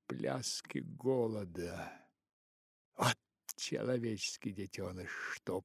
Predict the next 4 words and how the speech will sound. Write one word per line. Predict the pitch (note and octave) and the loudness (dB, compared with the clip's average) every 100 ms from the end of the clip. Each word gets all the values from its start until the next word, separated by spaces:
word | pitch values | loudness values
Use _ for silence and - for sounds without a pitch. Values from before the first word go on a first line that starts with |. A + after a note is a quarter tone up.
| - | -4
произошло | - G2+ F#2+ G2 - - G2 C#3 - C3+ - - - - _ _ _ - | -4 -4 -4 -4 -4 -4 -2 0 0 -2 -12 -20 -20 -20 _ _ _ -2
из-за | A2 G2 A2 | 0 0 0
твоих | A2+ - A#2+ A#2 - - - - | -2 -2 -2 -2 -4 -14 -12 2
игр | C#3 A#2+ G#2+ B2 A2+ | 2 2 0 0 0